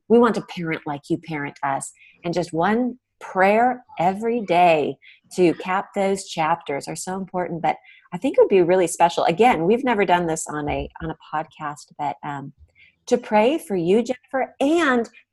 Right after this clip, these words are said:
just the parents that you represent. We all represent specifically where guilt, condemnation, and, um, just this idea, as Amber shared, that the devil has come to kill and destroy.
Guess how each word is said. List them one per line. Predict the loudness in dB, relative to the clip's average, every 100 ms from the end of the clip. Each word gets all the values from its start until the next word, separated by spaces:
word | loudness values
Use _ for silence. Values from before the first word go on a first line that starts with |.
| -4
just | -2 0 -4
the | -10 -8
parents | -6 -4 -4 -4 -8 -12
that | -12 -16 _ -2 4
you | 6 8
represent. | 8 6 6 4 4 2
We | 4
all | 6 6 6
represent | 2 -2 -4 -2 -4 -4 -8 -12 -20 _ _
specifically | -12 -6 -2 0 0 0 -4 -4 -2 -2 -4 -6
where | -4 -2 -2 -2 -6 -10 _ 2
guilt, | 4 2 -2 -12
condemnation, | -8 -6 -4 -4 -2 2 2 0 -4 -4 -4 -8 _ _ _ -4
and, | -2 -2 -4 -4
um, | -6 -6 -8 -12 -18 -20 -6
just | -4 -2
this | -2 2
idea, | 4 4 4 4 4
as | 4 2 -2 -4
Amber | -4 -2 -4
shared, | -6 -8 -6 -6 -8 -10
that | -10 -8 -2
the |
devil | 0 2 0
has | -4 -8
come | -6 -6 -6
to | -8
kill | -10 -6 -4
and | -4
destroy. | -8 -4 -2 -2